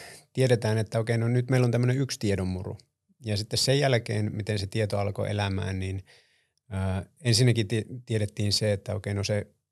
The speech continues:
rokote, ää, ne rokotteen kaikki ainesosat, kaikki,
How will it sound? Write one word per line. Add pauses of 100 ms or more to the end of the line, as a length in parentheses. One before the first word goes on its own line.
rokote, (380)
ää,
ne
rokotteen
kaikki
ainesosat,
kaikki,